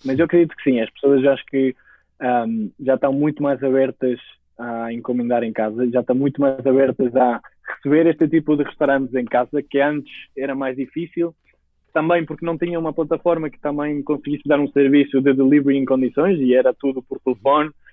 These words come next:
Eu acho que ninguém quer encomendar por telefone, e se você não é um restaurante, não dá para ver o menu, é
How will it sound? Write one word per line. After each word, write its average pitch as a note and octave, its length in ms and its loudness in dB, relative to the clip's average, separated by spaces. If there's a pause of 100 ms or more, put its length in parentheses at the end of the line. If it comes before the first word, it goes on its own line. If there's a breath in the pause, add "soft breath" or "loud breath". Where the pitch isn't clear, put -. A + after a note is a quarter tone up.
(220 soft breath)
Eu F3+ 80 4
acho F#3 140 -2
que F#3+ 60 -4
ninguém F3+ 260 0
quer F3 180 4
encomendar D3+ 540 2
por C#3+ 120 -8
telefone, D3+ 580 0
e - 20 -4
se - 80 -18
você C#3 180 -2
não C#3+ 100 0
é - 40 0
um - 20 -4
restaurante, C#3+ 460 -4
não C3 180 -4
dá C3 120 -2
para C3 140 -2
ver C3 140 -4
o B2+ 80 -10
menu, C3+ 300 -8
é C3 60 -12